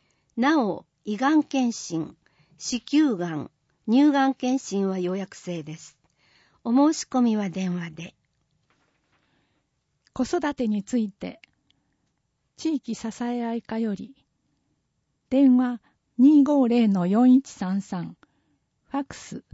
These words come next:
Speaker 2: 二五四の四零三零。離乳食教室スタート編。教室の他に離乳食に関する電話相談にも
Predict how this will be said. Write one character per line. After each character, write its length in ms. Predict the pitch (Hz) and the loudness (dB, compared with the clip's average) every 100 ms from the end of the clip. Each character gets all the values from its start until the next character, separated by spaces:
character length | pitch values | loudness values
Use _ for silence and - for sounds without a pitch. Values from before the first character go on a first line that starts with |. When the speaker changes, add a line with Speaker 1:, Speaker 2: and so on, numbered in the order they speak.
| - - - | -18 -10 4
Speaker 2:
二 280 | 262 294 269 | 8 8 6
五 200 | 285 262 | 4 4
四 300 | 247 240 208 | 4 4 2
の 140 | 165 | 0
四 280 | 196 240 233 | 2 4 4
零 180 | 220 180 | 2 -2
三 340 | - 185 190 | -4 -2 -2
零。 240 | 185 165 - _ _ _ _ _ _ _ _ _ _ _ _ _ _ _ | -4 -8 -14 _ _ _ _ _ _ _ _ _ _ _ _ _ _ _
離 140 | 208 240 | 4 6
乳 260 | 339 339 | 6 2
食 300 | - 311 - | -4 -8 -8
教 280 | 269 311 277 | -10 -4 -4
室 420 | 240 - - 196 320 _ _ _ | -4 -10 -18 -18 -18 _ _ _
ス 140 | - | -12
タ 100 | - 240 | -4 -4
ー 40 | |
ト 140 | 247 247 | -2 -2
編。 300 | 214 220 - _ _ _ _ _ _ _ _ _ _ _ _ _ _ _ | -2 -4 -6 _ _ _ _ _ _ _ _ _ _ _ _ _ _ _
教 220 | - 294 302 | -4 -2 -2
室 180 | - | 0
の 140 | 285 294 | 4 4
他 260 | 277 269 | 2 2
に 260 | 254 262 254 208 | 6 6 4 4
離 120 | 226 | 4
乳 200 | 320 320 | 6 2
食 280 | 262 240 226 | -2 -4 -2
に 120 | 214 | -2
関 240 | - 208 | -2 -4
す 200 | 202 - | -6 -6
る 160 | 185 185 | -6 -4
電 220 | 175 254 | 2 4
話 160 | 269 269 | 4 4
相 200 | 277 240 | 0 -2
談 260 | 196 180 | 0 -2
に 100 | 175 | 0
も 180 | 175 175 | -2 -6